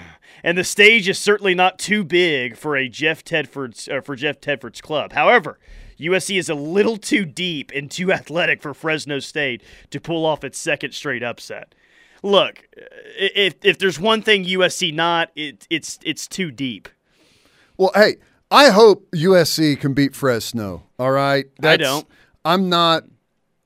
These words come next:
Speaker 2: it, it, I'm not gonna sit here and suggest that they're not gonna, they're not able to beat Fresno State, but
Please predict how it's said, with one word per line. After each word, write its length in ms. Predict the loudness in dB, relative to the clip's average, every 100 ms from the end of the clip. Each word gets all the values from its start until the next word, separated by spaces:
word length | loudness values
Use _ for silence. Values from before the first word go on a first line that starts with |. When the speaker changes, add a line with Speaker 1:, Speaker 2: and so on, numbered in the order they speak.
| -18
Speaker 2:
it, 120 | -18 _ -20
it, 60 | -20 _ _ _ _ _ _ -4
I'm 140 | 0
not 160 | 0 0
gonna 200 | -2 -2
sit 200 | -4 -2
here 140 | 0
and 100 | -2
suggest 520 | -4 -8 -2 -2 -2
that 140 | -8 -4
they're 140 | -4
not 260 | -2 -2 -4
gonna, 520 | -6 -4 -4 -4 -6 _ _ _ _
they're 120 | -4
not 260 | -2 -2 0
able 320 | -2 0 -4
to 140 | -4 -6
beat 420 | -4 -4 -6 -14
Fresno 640 | -2 0 0 0 -2 -2
State, 540 | -4 -2 0 0 -4 2
but 360 | 4 4 0